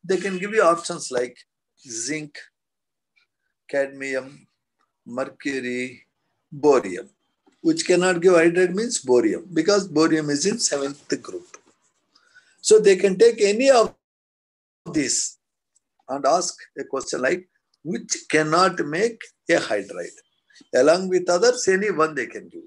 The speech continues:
Or else they can make a question like,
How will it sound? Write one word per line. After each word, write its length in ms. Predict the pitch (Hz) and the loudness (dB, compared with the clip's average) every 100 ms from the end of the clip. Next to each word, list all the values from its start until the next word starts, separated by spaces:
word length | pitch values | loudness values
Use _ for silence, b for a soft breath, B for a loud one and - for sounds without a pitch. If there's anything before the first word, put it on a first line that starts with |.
| - | 0
Or 200 | 135 147 | 2 4
else 360 | 180 196 - - b b b | 4 2 -4 -8 b b b
they 120 | 196 202 | 0 0
can 140 | 202 | 0
make 360 | 208 214 254 254 | -4 -4 -2 0
a 100 | 240 | 0
question 300 | 185 170 156 | 0 -4 -4
like, 240 | 127 - | -4 -6